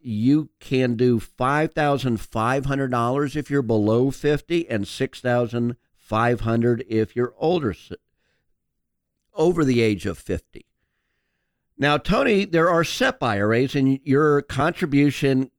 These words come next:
cannot exceed the lesser of either twenty-five percent of your compensation or fifty-five thousand dollars, and a thing called a simple I R A, you can contribute up to twelve thousand five hundred dollars. So they're, they're different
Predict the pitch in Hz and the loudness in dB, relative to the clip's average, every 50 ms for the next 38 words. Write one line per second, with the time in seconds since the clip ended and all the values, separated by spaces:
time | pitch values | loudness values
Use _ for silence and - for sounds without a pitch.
0 | _ _ _ - - 123 120 117 123 123 139 139 147 139 - - - 135 131 117 | _ _ _ -4 -2 0 0 2 2 0 2 0 0 -2 -4 -4 0 0 0 0
1 | 95 107 104 107 120 131 - - 131 123 110 120 120 101 101 101 - - - 113 | 0 0 0 2 2 0 0 0 -2 0 2 2 2 2 0 -2 -2 -2 -2 0
2 | 120 139 151 - - 139 131 135 131 - - 123 - - 131 127 123 113 113 117 | 0 0 -2 -2 -2 -2 -2 -2 -2 -4 -6 -8 -4 -2 -2 0 0 2 2 0
3 | 113 - - - 107 113 120 - 131 117 - - 107 101 101 - - 107 104 101 | 0 -2 -2 -4 -4 -4 -4 -6 -10 -10 -6 -2 -2 -2 -2 -2 -4 -6 -8 -8
4 | - 90 120 117 117 117 117 110 - _ _ _ _ _ - - - - 139 139 | -6 -2 0 2 2 2 2 0 -2 _ _ _ _ _ -18 -16 -2 0 0 0
5 | - - 147 135 - - 160 165 160 160 143 - - - 101 95 90 90 85 - | 0 0 -4 -4 -2 -2 -2 0 0 0 -2 -4 -4 -4 -2 -2 -2 -4 -6 -6
6 | 90 82 76 80 80 78 82 92 117 123 120 - 120 110 113 107 - - 139 135 | -8 -8 -8 -8 -8 -6 -4 -4 -4 -4 -4 -4 -2 -2 -2 -2 -2 -2 -2 -2
7 | 135 127 - 127 127 127 123 139 127 - - - - 202 208 190 - - 120 104 | 0 -2 -2 -2 -2 0 0 -2 -4 -4 -10 -12 -4 -4 -4 -4 -2 -2 -2 0
8 | 95 95 92 90 87 85 85 85 82 80 85 110 - - _ _ _ _ _ _ | 0 0 0 0 -2 -2 -4 -6 -6 -6 -8 -8 -10 -12 _ _ _ _ _ _
9 | _ _ _ _ _ _ _ _ _ - 135 135 - 139 143 127 139 123 - - | _ _ _ _ _ _ _ _ _ -2 -2 -2 -2 -4 -4 -4 -4 -6 -2 -2
10 | 135 127 127 127 127 - - 123 - - _ _ - - 117 123 123 123 127 117 | -2 -2 0 -2 -4 -4 -6 -12 -16 -16 _ _ -4 -2 0 0 2 2 0 -2
11 | - 127 113 110 110 110 107 104 113 107 107 101 - - 95 92 95 95 92 101 | -2 -2 0 0 0 -2 -2 -4 -6 -8 -8 -10 -10 -8 -6 -6 -6 -6 -8 -10
12 | 101 92 98 101 95 95 90 76 64 58 _ _ _ _ - - 107 104 95 110 | -12 -12 -12 -10 -10 -10 -10 -12 -14 -20 _ _ _ _ -10 -6 -4 -2 0 0
13 | 117 120 120 120 117 107 127 127 127 113 95 - - 131 143 139 - - 156 151 | 0 2 0 0 -2 -2 0 0 0 -2 -4 -2 0 0 0 0 -2 -4 -2 -2
14 | 151 151 151 | -2 -2 -4